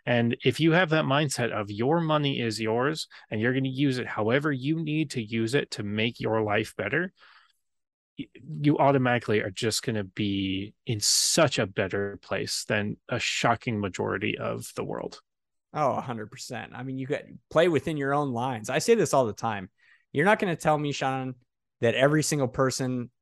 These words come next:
Speaker 2: that passes you on the freeway with that beautiful car owns that car. That
Speaker 1: Yep.
Speaker 2: is, the bank owns that car.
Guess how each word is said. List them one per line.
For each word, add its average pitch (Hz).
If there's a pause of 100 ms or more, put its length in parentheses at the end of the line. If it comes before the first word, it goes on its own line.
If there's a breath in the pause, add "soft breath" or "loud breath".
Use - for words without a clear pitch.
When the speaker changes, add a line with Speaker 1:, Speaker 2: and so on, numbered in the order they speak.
(300)
Speaker 2:
that 113 (100)
passes 127
you 120 (100)
on 120
the 120
freeway 107
with 101
that 107
beautiful 127
car 107 (560 loud breath)
owns 135
that 123
car. 185 (500)
That 151
Speaker 1:
Yep. 185
Speaker 2:
is, 131
the 127
bank 202
owns 175
that 143
car. -